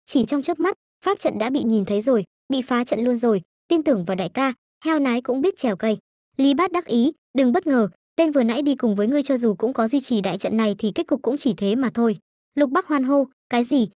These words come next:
Vậy thì tuyệt quá rồi, thế chẳng phải là từ nay về sau, mẹ nuôi chỉ còn lại mỗi một đứa con trai là ta sao? Sau một trăm năm,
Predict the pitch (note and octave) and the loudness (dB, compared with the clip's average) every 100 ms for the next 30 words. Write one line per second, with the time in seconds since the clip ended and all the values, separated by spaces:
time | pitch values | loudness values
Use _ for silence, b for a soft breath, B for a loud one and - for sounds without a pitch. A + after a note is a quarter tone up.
0 | _ - C#4 C4 C4 B3+ B3 - G#3+ A#3+ | _ -2 -2 2 0 0 -2 -2 0 2
1 | G#3 - _ - C4+ C4+ C#4 F#3 A3 F3+ | 0 -2 _ -2 0 2 0 -2 -2 -2
2 | F#3 G#3+ G3 A#3 A3 G3 - A3 G3+ _ | -2 -2 0 0 0 -2 -2 -4 -4 _
3 | _ _ - C#4 D#4+ E4+ C#4 A3 G#3+ G#3+ | _ _ -2 0 2 0 -2 -2 -2 -2
4 | G#3+ B3 E4 B3+ G#3+ A3 C#4 C4 C#4+ B3+ | -2 0 0 0 0 -2 -2 -2 -2 0
5 | G#3+ A3+ B3 C#4 C4 A#3+ _ - - F4 | -2 -4 -4 -2 -2 -4 _ -10 -2 0
6 | A#3+ D4 C#4 C#4+ | 0 0 0 0